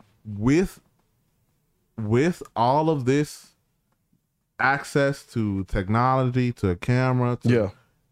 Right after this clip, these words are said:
Speaker 1: the internet, everybody, podcasters included, influencers included,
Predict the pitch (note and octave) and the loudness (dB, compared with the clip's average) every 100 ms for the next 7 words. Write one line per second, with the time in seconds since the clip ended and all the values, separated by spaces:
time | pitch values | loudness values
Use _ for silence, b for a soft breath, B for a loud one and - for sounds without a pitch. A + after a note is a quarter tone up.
0 | F#2+ G2+ - C3+ D3 C#3+ C3+ C3 - _ | -4 -2 0 2 2 2 2 0 -6 _
1 | _ _ _ _ _ _ - D#3 E3 C#3 | _ _ _ _ _ _ 0 0 2 2
2 | A2 G2 E2+ D#2 F2 _ _ _ _ _ | 2 0 -2 -8 -16 _ _ _ _ _
3 | _ - A#2+ C3+ C#3+ C#3 B2+ B2 B2+ A2+ | _ -2 0 2 2 0 0 0 -2 0
4 | B2+ A#2+ A2 A#2+ A#2+ A#2 A2+ A#2 A2 G#2+ | 0 0 0 -2 -2 -4 -4 -4 -4 -2
5 | G#2+ G#2+ G2+ | 0 0 0